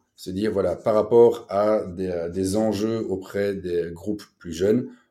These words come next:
on a des solutions qui existent, on a des, euh, des réponses à apporter. Et notre plateforme, qui a évolué, continue à évoluer et répondre à différents besoins. Aussi en termes de consommation de contenu, ben,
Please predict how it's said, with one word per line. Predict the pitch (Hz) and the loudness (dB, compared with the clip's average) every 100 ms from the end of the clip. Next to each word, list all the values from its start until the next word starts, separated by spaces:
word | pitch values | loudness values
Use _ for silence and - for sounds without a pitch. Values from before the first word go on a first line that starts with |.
| _ | _
on | 87 87 | -8 -2
a | 95 117 | 0 0
des | 98 95 | -2 -6
solutions | 87 87 - 98 101 | -6 -8 -8 -8 -10
qui | 95 78 | -12 -14
existent, | 80 98 - - | -10 -10 -10 -12
on | 85 | -6
a | 92 | -6
des, | 87 | -4
euh, | 80 71 60 57 67 62 64 82 | -6 -8 -10 -12 -14 -18 -16 -10
des | 85 90 | -4 -4
réponses | - 98 - | -4 -8 -8
à | 90 85 | -10 -10
apporter. | - - 113 127 - _ _ - | -12 -2 -2 -2 -10 _ _ -6
Et | 101 110 104 | -2 -2 -2
notre | 95 101 - | -2 -2 -4
plateforme, | 87 - 90 104 131 - _ _ _ _ _ _ - _ | -8 -6 -2 -2 -2 -6 _ _ _ _ _ _ -20 _
qui | - 85 | -12 -12
a | |
évolué, | 80 78 78 104 104 | -8 -8 -4 -4 -4
continue | 92 - 95 | -8 -6 -4
à | 85 | -4
évoluer | 78 78 90 107 82 | -6 -6 -2 -2 -2
et | 85 | -6
répondre | 87 92 82 | -8 -10 -10
à | |
différents | 78 - 80 78 | -12 -12 -12 -10
besoins. | 80 95 117 - _ _ | -6 -6 -6 -10 _ _
Aussi | 95 92 107 | -8 -4 -4
en | |
termes | 104 101 | -2 -2
de | 92 110 | -2 -2
consommation | 104 104 95 92 | -4 -4 -4 -6
de | 90 | -10
contenu, | 87 104 131 - - _ | -8 -4 -4 -6 -14 _
ben, | _ | _